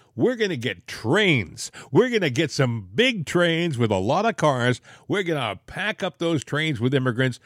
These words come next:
We're gonna bring them into Union Station, and we're gonna drop 'em off in D C."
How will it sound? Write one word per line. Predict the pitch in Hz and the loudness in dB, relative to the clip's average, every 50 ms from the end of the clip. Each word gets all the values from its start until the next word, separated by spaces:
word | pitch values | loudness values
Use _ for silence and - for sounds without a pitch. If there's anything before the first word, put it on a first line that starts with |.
| - - _ _ | -20 -20 _ _
We're | - 170 214 | -4 -2 -2
gonna | 190 196 160 139 113 | 0 0 -2 -2 -2
bring | 104 147 185 196 185 | -2 -4 -4 -2 -2
them | 180 180 175 | -2 -2 -2
into | 170 147 123 | -2 -2 -2
Union | 104 95 92 110 170 240 247 247 247 233 185 | -2 -2 0 0 0 0 0 -2 -2 -4 -4
Station, | - - 139 120 113 - - 117 113 120 117 - - - - - | -2 -2 -2 0 -2 -2 -2 -2 -2 -2 -4 -6 -12 -20 -8 -6
and | 101 104 123 | -4 -2 0
we're | 156 | -2
gonna | 156 147 123 104 | -2 -2 -2 -2
drop | 95 92 110 139 180 190 - - | -2 -2 0 0 0 -2 -2 -4
'em | 156 151 | -4 -2
off | 143 151 139 - | -2 -2 -2 -2
in | 143 123 110 | -2 -2 0
D | 101 131 143 139 120 | 0 0 0 0 -2
C." | - - - 135 104 73 67 | -4 -2 0 0 0 0 -4